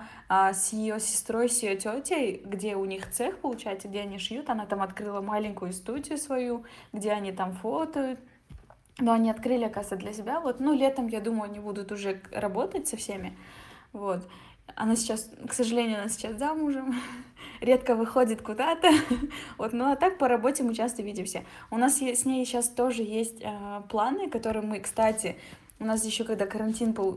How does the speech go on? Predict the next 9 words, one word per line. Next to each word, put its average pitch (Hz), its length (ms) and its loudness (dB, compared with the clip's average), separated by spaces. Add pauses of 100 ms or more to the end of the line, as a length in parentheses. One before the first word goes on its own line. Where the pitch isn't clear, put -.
карантин 220 420 0
объявили, 202 600 -2 (340)
а, 196 320 -2 (160)
мы 233 80 0
составляем 208 600 0
сейчас 190 380 -2 (440)
очень 233 240 2
крутой 220 240 -2
проект. 196 520 2